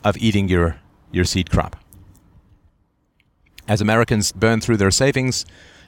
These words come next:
and spend them, then there's less money available for capital improvements, uh, which means that there are fewer jobs, which means more people burn through their savings, which means there's less money for capital improvements. Well, you get the picture. You get the cycle, I'm sure.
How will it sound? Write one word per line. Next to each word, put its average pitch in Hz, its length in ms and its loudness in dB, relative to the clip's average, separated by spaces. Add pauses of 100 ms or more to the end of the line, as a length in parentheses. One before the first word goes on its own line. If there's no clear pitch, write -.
and 85 320 -2
spend 98 260 0
them, 90 220 0
then 82 240 2
there's 78 300 0
less 82 180 0
money 85 200 -2
available 85 460 0
for 85 140 -4
capital 85 340 -2
improvements, 101 680 0
uh, 82 440 0
which 82 220 -4
means 85 200 -2
that 85 80 -4
there 80 140 0
are 82 40 0
fewer 80 240 -2
jobs, 110 340 2
which 92 180 -2
means 82 180 -2
more 87 120 2
people 87 240 0
burn 85 200 0
through 78 140 -2
their 87 100 -2
savings, 113 400 4
which 87 160 -4
means 87 180 -2
there's 80 160 -4
less 82 140 -2
money 76 160 -4
for - 80 -12
capital 80 300 -6
improvements. 110 640 0
Well, 127 120 4
you 95 120 -2
get 85 140 -2
the - 60 -14
picture. - 240 -10 (540)
You 196 260 2
get 180 220 0
the 104 80 -2
cycle, - 540 -2
I'm 82 160 -6
sure. 78 320 -4